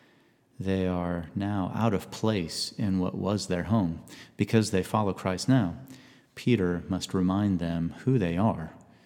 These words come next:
In verse one, Peter calls his audience elect exiles in the E S V or chosen exiles in the C S B. This is a really odd way of describing a group of people. It's,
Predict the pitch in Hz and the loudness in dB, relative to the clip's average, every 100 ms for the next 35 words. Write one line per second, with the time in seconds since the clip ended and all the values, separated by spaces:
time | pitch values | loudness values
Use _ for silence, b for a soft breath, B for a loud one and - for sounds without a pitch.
0 | b b b b b b b b _ - | b b b b b b b b _ 6
1 | 135 135 147 - 170 202 110 95 - - | 8 8 6 6 6 8 8 6 2 -2
2 | 208 - - 120 - 110 110 104 104 95 | 0 -2 -2 -2 0 -4 0 0 2 2
3 | 90 - - 101 95 101 135 139 - - | 2 -2 -4 -2 2 2 0 -2 -8 -4
4 | 101 90 87 87 82 82 80 - - _ | -2 -2 0 0 0 -4 -6 -8 -10 _
5 | - 104 92 90 95 95 90 - 98 87 | -6 -2 0 -2 -2 0 -2 0 0 0
6 | 80 98 92 85 - - 117 113 95 85 | 0 0 0 -2 -4 4 6 6 4 0
7 | - 101 82 87 85 85 - - - 92 | 0 -2 -2 -6 -6 -8 -12 -8 -4 -2
8 | 87 85 85 - 101 87 - 95 87 - | -4 -8 -6 -2 0 -2 -4 -4 -4 -8
9 | b b b b b b b b b b | b b b b b b b b b b
10 | b 208 240 185 135 107 92 92 87 92 | b 4 6 8 10 10 8 4 2 4
11 | 95 85 90 - 92 104 92 85 95 92 | 4 2 -2 0 2 4 4 2 0 -2
12 | 85 - 120 90 82 80 80 - 101 - | 0 4 4 2 -2 -2 -8 -6 -6 -4
13 | - | -8